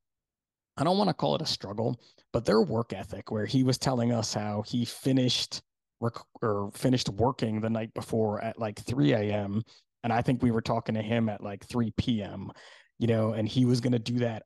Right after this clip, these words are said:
all over again tonight. He was gonna head back out, start recording, or start playing again. I'm sorry, not recording. Um, and just keep doing it every day in the hopes that, you know, he can make it. But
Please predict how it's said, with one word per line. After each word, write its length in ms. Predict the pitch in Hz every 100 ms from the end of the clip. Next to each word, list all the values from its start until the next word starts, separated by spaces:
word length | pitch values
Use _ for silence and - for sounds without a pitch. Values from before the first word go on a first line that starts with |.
| _
all 420 | 127 131 123 123
over 340 | 123 123 120 110
again 380 | 107 107 104 101
tonight. 460 | - 117 147 98 85 - _ -
He 60 |
was 140 | 113 110
gonna 200 | 113 107
head 200 | 120 113
back 240 | 117 113
out, 300 | 120 156 - _ _ -
start 360 | - - 123 -
recording, 640 | 113 - 127 156 208 247 _ _ -
or 100 | 113
start 240 | - 135 113
playing 320 | 120 131 151
again. 240 | 165 214
I'm 80 | 185
sorry, 240 | - 107 101
not 140 | 101
recording. 440 | 113 107 123 196 - - _ -
Um, 520 | 113 113 110 113 117 _
and 200 | 113 110
just 160 | 113 -
keep 180 | 143 120
doing 220 | 127 180
it 100 | 117
every 220 | 110 127
day 400 | 117 165 - 120
in 140 | - 113
the 100 | 107
hopes 380 | - 117 - -
that, 220 | 135 127 _ _ _ _ _ -
you 80 | 147
know, 180 | - - _
he 240 | - -
can 220 | - 120
make 260 | 104 170 -
it. 140 | - _ _ _ _ -
But 160 | 107